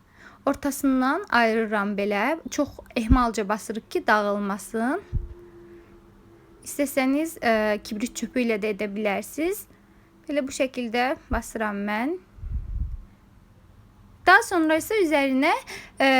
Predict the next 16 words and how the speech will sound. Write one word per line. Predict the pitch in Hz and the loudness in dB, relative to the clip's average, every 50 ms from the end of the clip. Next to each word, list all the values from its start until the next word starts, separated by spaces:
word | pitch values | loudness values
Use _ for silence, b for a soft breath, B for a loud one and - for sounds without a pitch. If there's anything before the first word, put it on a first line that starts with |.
| 247 | 4
yumurta | 254 247 285 302 311 320 - 359 359 | 4 4 4 4 2 2 0 -2 0
sarısı | - - 294 269 277 - - 320 | 2 4 4 4 2 0 -2 0
və | 370 440 | 0 0
süd | - - 330 311 - - | 0 0 -2 -2 0 2
qarışımı | - 254 233 226 - - 254 247 254 | 4 4 4 2 2 0 0 0 0
sürtdüm | 247 - - 220 196 - - - - 262 269 330 403 494 480 - - - - B B B B B B - - | -2 -4 -4 -6 -6 -6 -10 -6 -2 0 0 0 -2 -4 -8 -14 -20 -20 -20 B B B B B B -10 2
ki, | - 392 453 403 330 | 4 4 6 6 4
üzəri | 247 277 247 240 254 262 | 4 4 6 6 4 2
parıldasın | - - 262 233 220 208 202 202 196 208 208 - - - 220 233 262 320 427 453 - - - | 2 4 4 4 4 2 0 -2 -2 -4 -4 -6 -4 -2 0 0 0 0 -2 -6 -12 -14 -14
bu | 233 - - | -14 -12 -8
şəkildə | - 208 220 220 - - 208 220 214 - 359 381 302 262 | -6 -6 -6 -6 -6 -6 -6 -4 -2 0 0 0 2 2
və | 294 320 381 - B B B B B B - | 4 4 2 2 B B B B B B 2
yüz | 339 453 - - | 2 2 4 4
səksən | - 330 320 - - 330 330 320 294 | 2 2 2 2 2 2 2 4 4
dərəcədə | 269 247 240 240 220 233 226 311 285 - 349 | 2 2 2 2 0 0 0 0 0 2 4
öncədən | 349 339 285 285 269 254 262 254 | 4 4 4 2 2 2 0 0